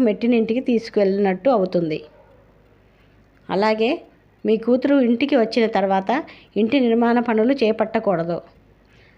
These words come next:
అలాగే ఇంటి మరమ్మతులు కూడా చేయించరాదు. ఇనుముతో చేసిన వస్తువులను పుట్టింటి నుండి తెచ్చుకుంటే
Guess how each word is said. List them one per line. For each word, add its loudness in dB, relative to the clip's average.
అలాగే 2
ఇంటి 2
మరమ్మతులు 0
కూడా 2
చేయించరాదు. 0
ఇనుముతో 4
చేసిన 2
వస్తువులను 0
పుట్టింటి 0
నుండి 2
తెచ్చుకుంటే 0